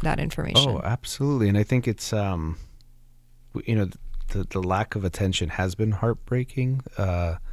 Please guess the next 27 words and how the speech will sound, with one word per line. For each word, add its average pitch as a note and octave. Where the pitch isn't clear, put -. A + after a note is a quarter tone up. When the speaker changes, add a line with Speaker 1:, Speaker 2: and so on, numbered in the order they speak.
Speaker 2:
we're -
trying G2
to G2
spread G2+
awareness G#2
and G2
all F2+
that, F2+
but -
it -
has G#2+
been G2
very F2
heartbreaking F2
that F#2
we F2+
haven't F#2
seen F2+
as F#2
much G2+
as F#2
you F#2
would F2
think A#2+
when F2
it's E2+
like, -